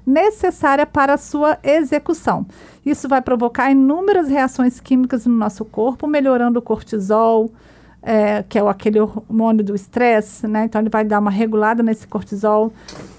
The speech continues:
Ah, ele ajuda também a melhorar os hormônios ligados à felicidade, são os neurotransmissores da felicidade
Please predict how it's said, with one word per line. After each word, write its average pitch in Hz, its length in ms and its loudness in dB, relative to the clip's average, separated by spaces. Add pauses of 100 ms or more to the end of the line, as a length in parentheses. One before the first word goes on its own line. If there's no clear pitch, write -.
(120)
Ah, 226 520 2
ele 262 220 2
ajuda 269 360 0
também 254 440 2
a 247 160 0
melhorar 269 600 4
os 240 160 0
hormônios 247 500 2
ligados 226 480 0
à 233 80 2
felicidade, 220 720 -2
são 220 320 0
os 202 180 -4
neurotransmissores 226 1080 0
da 202 80 0
felicidade 214 760 -2